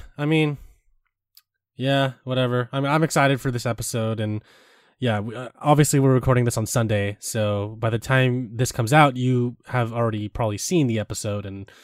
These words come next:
let us know your thoughts. I mean, we haven't really talked extensively about Game of Thrones on this podcast, but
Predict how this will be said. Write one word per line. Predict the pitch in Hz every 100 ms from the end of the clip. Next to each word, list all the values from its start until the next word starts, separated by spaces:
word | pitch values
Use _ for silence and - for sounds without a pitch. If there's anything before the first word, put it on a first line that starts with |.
| - - _ -
let | 180
us | 202
know |
your | 226 208
thoughts. | 214 214 - - -
I |
mean, | 135 135 127
we | 123 131
haven't | 160
really | 175 151
talked | - 147
extensively | 131 - - 117 143 139
about | 147 151
Game | 143 156
of |
Thrones | 147 156 151
on | 156
this | 147
podcast, | 160 156 165 165 156 -
but | 120